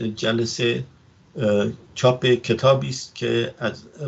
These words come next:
مجموعه یادداشت‌های دکتر یاشاتر هست در ایران نامه و ایران شناسی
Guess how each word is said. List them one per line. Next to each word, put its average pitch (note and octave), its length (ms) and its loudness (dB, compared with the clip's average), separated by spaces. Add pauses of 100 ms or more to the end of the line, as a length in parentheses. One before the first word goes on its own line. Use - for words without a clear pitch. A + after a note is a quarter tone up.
مجموعه A2+ 580 0
یادداشت‌های A#2 1080 -2
دکتر A2+ 360 -8
یاشاتر G2+ 580 -2
هست G#2+ 440 -2 (500)
در G2+ 220 4 (100)
ایران G#2 400 0
نامه G2+ 320 -2
و A#2 80 -2
ایران G2+ 360 -2
شناسی G2+ 680 -4